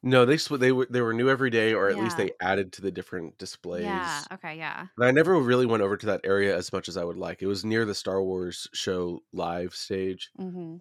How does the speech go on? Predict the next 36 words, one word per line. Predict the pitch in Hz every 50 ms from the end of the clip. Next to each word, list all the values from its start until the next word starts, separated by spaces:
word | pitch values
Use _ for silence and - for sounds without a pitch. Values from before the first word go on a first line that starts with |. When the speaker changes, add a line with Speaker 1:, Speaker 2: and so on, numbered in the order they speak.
| - 92
Speaker 1:
Um, | 90 87 82 - - - 64 - - - 98 104 -
uh, | 120 123
the | 107 110 120 120
other, | 127 131 165 170 160 160 160 156
and | - 120 131 120 123
again, | 113 101 90 92 90 - - 104 92
we | 95 110
talked | 104 - 113 101 -
about | 117 107
it, | 98
but | 92
that's | 107 104 - 117
when | 104 98
they | 98
announced | 95 95 95 101 - - - -
Thrawn. | 110 98 95 92 92 90 90 92 95 95 95 _ _ _ _ _ _ _ _ _ _ _ _ -
It | 104
was | 101 110 104 90 95
later | 101 110 101 95 90 90 90 90 71 - 98
at | 95 87 92 98 - -
the | - 101
Ahsoka | 92 95 - - 98 95 101 92 90 90 90 95 -
specific | - - - 98 - - 90 87 - _
panel, | - 87 87 95 95 87 85 87 87 _ _ _ _ _ _ _ _ _ _ _ _ - -
uh, | 95 92 90 87 87 87 85 85 85 - _ -
and | 98 95 90 90 87
Lars | 90 90 87 87 82 -
came | - - 95 87 87
out, | 87 87 87 87 80 - - - -
and | - 110
also | 107 107 - - 107
that | 101 101 -
w-, | 98 104 101 95 85 - -
Rey | - 95 98 101 101 98 95 90
was | - 90 90 85 -
there. | 95 92 101 113 - - 50 50 50 - - _